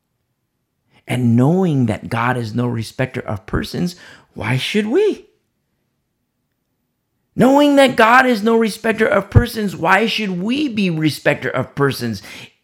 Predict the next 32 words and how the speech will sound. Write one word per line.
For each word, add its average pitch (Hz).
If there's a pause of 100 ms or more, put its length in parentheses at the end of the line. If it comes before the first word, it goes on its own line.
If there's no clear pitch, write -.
(200)
It 170
shouldn't -
be 117
the 98
case, 110 (220)
but 139
yet 139
we 127
see 139
it -
happen. 127 (440)
Why 113
do 202
we 208
see 233
it 226
happen? 220 (240)
Because 95
of 87
the 82
flesh, -
because 92
of 92
the 95
carnal 98
nature. - (1300)
You 120
see? 120 (680)
Because 127
of 123
the 127 (480)
babiness 156